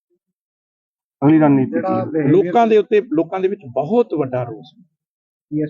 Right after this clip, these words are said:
Speaker 1: ਪੀ ਸਾਹਿਬ ਦੇ ਬਿਹੇਵੀਅਰ ਬਾਰੇ ਤੁਸੀਂ ਵੱਡੇ ਉੱਚ ਅਧਿਕਾਰੀ ਨਾਲ ਗੱਲਬਾਤ ਵੀ ਕਰੋਗੇ?
Speaker 2: ਇਹ ਬਿਲਕੁਲ ਕਵਾਂਗੇ। ਦੇਖੋ, ਬੜਾ ਵਧੀਆ ਨੌਜਵਾਨ, ਅਹ,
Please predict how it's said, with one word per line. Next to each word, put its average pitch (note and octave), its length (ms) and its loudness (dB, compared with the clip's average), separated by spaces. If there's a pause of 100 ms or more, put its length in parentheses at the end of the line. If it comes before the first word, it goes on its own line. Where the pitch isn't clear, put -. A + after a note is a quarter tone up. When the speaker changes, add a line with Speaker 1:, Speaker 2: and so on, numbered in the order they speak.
Speaker 1:
ਪੀ D#3 60 -10
ਸਾਹਿਬ D3 220 -2
ਦੇ C#3+ 80 -4
ਬਿਹੇਵੀਅਰ C3+ 360 -2
ਬਾਰੇ C#3 200 0
ਤੁਸੀਂ C4+ 320 -2
ਵੱਡੇ A#3 240 -8
ਉੱਚ E4 140 -20
ਅਧਿਕਾਰੀ C#4+ 280 -4
ਨਾਲ C#3 120 0
ਗੱਲਬਾਤ C3+ 220 -2
ਵੀ D3 120 -4
ਕਰੋਗੇ? - 720 -6
Speaker 2:
ਇਹ - 60 4
ਬਿਲਕੁਲ F3 440 2
ਕਵਾਂਗੇ। D3 480 0 (420)
ਦੇਖੋ, C4+ 240 -6 (320)
ਬੜਾ G3+ 220 2
ਵਧੀਆ G#3+ 360 -2
ਨੌਜਵਾਨ, F#3 640 -2
ਅਹ, C#3+ 1000 -2